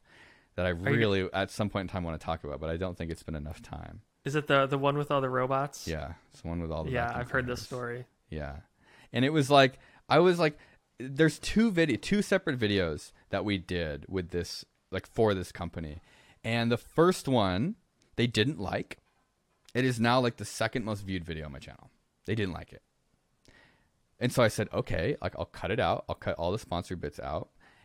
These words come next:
Speaker 1: and I will, uh, give you guys a different one." And we pitched them a couple other ideas, one of them being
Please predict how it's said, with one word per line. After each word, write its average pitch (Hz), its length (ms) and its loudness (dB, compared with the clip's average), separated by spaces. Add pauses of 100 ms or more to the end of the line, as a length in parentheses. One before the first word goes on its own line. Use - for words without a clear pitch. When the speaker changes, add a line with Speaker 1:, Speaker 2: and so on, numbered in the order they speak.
(100)
Speaker 1:
and 101 440 0
I 101 220 4
will, 95 680 2
uh, 90 200 0 (100)
give 87 160 -6
you 90 80 -2
guys 98 120 0
a 135 60 0
different 147 320 -4
one." - 120 -10
And 87 100 -8
we 87 40 -4
pitched - 220 -4
them 101 100 -6
a 90 40 -4
couple - 260 -4
other 85 160 -2
ideas, 80 320 -4
one 82 180 -6
of 90 60 -4
them 90 140 -4
being 82 440 -4